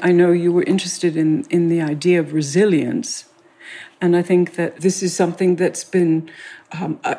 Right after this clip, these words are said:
a tremendous challenge for all of us, because one of the things that helps people to be resilient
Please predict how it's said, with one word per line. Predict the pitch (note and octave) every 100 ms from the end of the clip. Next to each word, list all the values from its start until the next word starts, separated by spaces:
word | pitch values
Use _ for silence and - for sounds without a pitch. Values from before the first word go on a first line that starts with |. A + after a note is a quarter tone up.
| -
a |
tremendous | E3+ - - E3+ F3+ G#3 A#3+ D#3 D3+
challenge | - - G#3+ G#3+ C3+ C3+ -
for | - F#3
all | G3+ A3
of | E3 B2+
us, | - -
because | - G3 - G3+ F3
one | E3+ E3 F#3+ A#3+
of | G3+ D#3
the | E3
things | F#3 F3 D#3 D#3+ -
that | E3+ D#3+ - - - -
helps | - A3 - -
people | - E3 - C3 -
to | - G3
be | D#3 F3+ G#3
resilient | G3 D#3+ C#3+ C#3 C3+ B2+